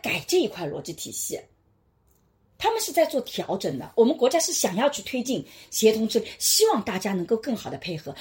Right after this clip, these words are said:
就像桑老师刚刚讲到的，这个事情好的解决方式，它是需要几方面一起来努力，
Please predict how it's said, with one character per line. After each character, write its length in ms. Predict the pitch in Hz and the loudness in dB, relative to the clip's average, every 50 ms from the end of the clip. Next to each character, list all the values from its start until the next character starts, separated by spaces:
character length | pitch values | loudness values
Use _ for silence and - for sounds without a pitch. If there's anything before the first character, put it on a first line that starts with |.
| - - | -16 -12
就 80 | - 294 | -4 0
像 100 | 285 302 | 0 2
桑 160 | 269 - 359 | 2 2 2
老 120 | 359 254 185 | 2 2 0
师 100 | - - | -2 -4
刚 160 | - 185 175 | -6 -6 -6
刚 140 | 185 180 175 | -6 -6 -6
讲 180 | 170 127 131 | -8 -8 -8
到 160 | - 147 143 | -8 -8 -6
的， 80 | 147 147 - - - - - | -6 -8 -10 -12 -14 -8 -2
这 100 | - 359 | -2 0
个 60 | 320 | 0
事 140 | 269 - 269 | 0 0 0
情 120 | - 269 | 0 0
好 240 | 247 - - - 156 | 0 -2 -6 -8 -6
的 80 | 156 185 | -6 -6
解 200 | - - 147 - | -4 -4 -6 -4
决 120 | - 165 | -6 -8
方 180 | 160 - 170 180 | -8 -8 -8 -6
式， 120 | - - - - - - | -6 -8 -8 -10 -12 -8
它 120 | - 262 | -4 -2
是 80 | 240 233 | 0 0
需 160 | 208 - 302 | 0 0 0
要 60 | 226 | -2
几 180 | - - - 143 | -2 -4 -10 -10
方 240 | - - 165 185 202 | -8 -6 -4 -2 -2
面 160 | 185 139 - - - - - | -2 -4 -6 -10 -18 -8 -2
一 100 | 370 349 | -2 0
起 240 | - - - - 151 | 0 0 -2 -2 -2
来 160 | 151 156 180 | 0 2 6
努 280 | 214 226 226 190 147 151 | 8 8 8 8 4 0
力， 240 | 196 277 254 147 | -2 -2 -2 -4